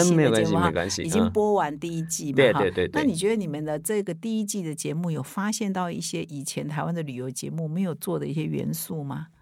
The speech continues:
Speaker 2: 呃，其实我觉得各家的旅-，旅游节目大家都做得还蛮好的，
Speaker 1: 嗯。
Speaker 2: 好，这是毋庸置疑，因为大家其实他们的企划都很厉害，导演都很厉害，摄影也都很会捕捉，呃，主持人也都很有形容。
Speaker 1: 嗯。
Speaker 2: 其实我觉得，
Speaker 1: 嗯。
Speaker 2: 呃，每个主持人都有每个主持人他们擅长的东西，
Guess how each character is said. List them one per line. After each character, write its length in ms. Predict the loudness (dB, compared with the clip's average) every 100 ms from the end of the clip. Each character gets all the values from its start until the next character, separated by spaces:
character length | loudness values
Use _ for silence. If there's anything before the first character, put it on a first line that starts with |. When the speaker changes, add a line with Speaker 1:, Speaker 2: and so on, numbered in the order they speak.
| -20 -4
Speaker 2:
呃， 300 | 0 2 2 -2
其 180 | -4
实 100 | -2
我 140 | 0 0
觉 160 | 0
得 180 | 0 0
各 200 | 0 -2
家 240 | 0 0 0
的 480 | 2 2 0 -2 -8 -10
旅-， 240 | -8 -8 -6
旅 80 | -4
游 100 | -2
节 160 | -2 -2
目 160 | -2
大 140 | 0 0
家 80 | 2
都 140 | -2
做 200 | -6 -8
得 200 | -6 -8
还 160 | -8 -6
蛮 200 | -6 -8
好 220 | -8 -8
的， 140 | -8 -10 -8
Speaker 1:
嗯。 80 | -4
Speaker 2:
好， 140 | -2
这 140 | 0 0
是 80 | 0
毋 100 | -2
庸 160 | -4
置 220 | -4 -4
疑， 100 | -2
因 120 | -2 -2
为 100 | 2
大 100 | 4
家 140 | 4
其 180 | 0 -2
实 320 | -2 -4 -6 -12 -20 -20
他 120 | -8 -4
们 100 | -4
的 80 |
企 160 | -2 -2
划 160 | -2 -4
都 160 | -4
很 160 | -6 -8
厉 160 | -10
害， 160 | -8 -8
导 180 | -6 -6
演 140 | -6
都 140 | -8 -10
很 200 | -10 -10
厉 200 | -10 -8
害， 240 | -8 -6
摄 180 | -4 -4
影 120 | -4
也 100 | -6
都 160 | -6 -6
很 160 | -8
会 160 | -8 -8
捕 240 | -8 -12
捉， 240 | -12 -8 -8 -8
呃， 60 |
主 100 | -6
持 140 | -2 0
人 80 |
也 80 | -2
都 140 | -2 -4
很 140 | -6
有 100 | -6
形 260 | -4 -4 -6
容。 180 | -8 -4
Speaker 1:
嗯。 40 |
Speaker 2:
其 120 | 2
实 60 | 2
我 60 |
觉 120 | 2 0
得， 140 | 0
Speaker 1:
嗯。 60 | -2 -14 -20 -10
Speaker 2:
呃， 120 | -6
每 180 | -2 -2
个 80 | -2
主 140 | -6
持 160 | -8 -8
人 100 | -6
都 80 | -4
有 60 |
每 160 | -4 -8
个 80 | -10
主 140 | -14
持 160 | -12 -8
人 200 | -6 -8
他 160 | -8
们 140 | -8 -4
擅 240 | -2 -2
长 240 | -4 -12 -12
的 100 | -12
东 260 | -10 -10
西， 360 | -10 -10 -12 -8